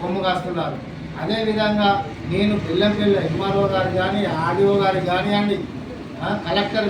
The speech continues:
గారు కానివ్వండి, హైదరాబాద్ సిఐడిఎంఏ గారు కానివ్వండి, ఎన్నో కంప్లైంట్ చేయడం జరిగింది. దాని మీద ఎలాంటి స్పందన లేదు, యథావిధిగా కొనసాగుతూనే ఉన్నాయి. ఇలాంటి చర్యలు, ఇలా, ఇలాంటి కట్టడాల మీద తక్షణమే ప్రభుత్వం చర్య తీసుకోవాలి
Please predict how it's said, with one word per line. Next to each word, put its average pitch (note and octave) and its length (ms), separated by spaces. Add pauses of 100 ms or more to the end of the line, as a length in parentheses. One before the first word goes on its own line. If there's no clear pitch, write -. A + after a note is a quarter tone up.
గారు F#3 220
కానివ్వండి, G#3 480
హైదరాబాద్ F#3+ 560
సిఐడిఎంఏ G#3 680
గారు F#3 160 (100)
కానివ్వండి, F#3 400 (100)
ఎన్నో F3 220 (180)
కంప్లైంట్ D#3+ 360
చేయడం D3+ 280 (100)
జరిగింది. D#3 420 (680)
దాని D#3 240
మీద E3 100 (120)
ఎలాంటి E3+ 320
స్పందన D#3+ 380 (100)
లేదు, F#3 160 (120)
యథావిధిగా D#3+ 600 (460)
కొనసాగుతూనే E3+ 640 (100)
ఉన్నాయి. G#3+ 220 (400)
ఇలాంటి F#3+ 460 (360)
చర్యలు, G3 460 (480)
ఇలా, F#3+ 160 (180)
ఇలాంటి G3+ 460
కట్టడాల G3 540 (140)
మీద F#3 160 (720)
తక్షణమే G#3+ 420
ప్రభుత్వం G3 500 (120)
చర్య F3+ 220
తీసుకోవాలి G3 640